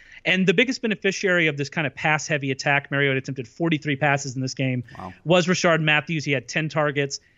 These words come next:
Speaker 1: He turned them into six catches for sixty-three yards and two touchdowns. He's now scored a touchdown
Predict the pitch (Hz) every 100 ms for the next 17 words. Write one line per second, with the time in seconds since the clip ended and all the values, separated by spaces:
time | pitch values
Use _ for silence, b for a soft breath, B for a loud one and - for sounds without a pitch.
0 | _ - 147 165 147 139 - 165 - 170
1 | 156 151 135 139 156 147 139 151 147 143
2 | 143 131 139 139 - 170 - 170 160 147
3 | 135 156 175 185 147 139 165 - 156 147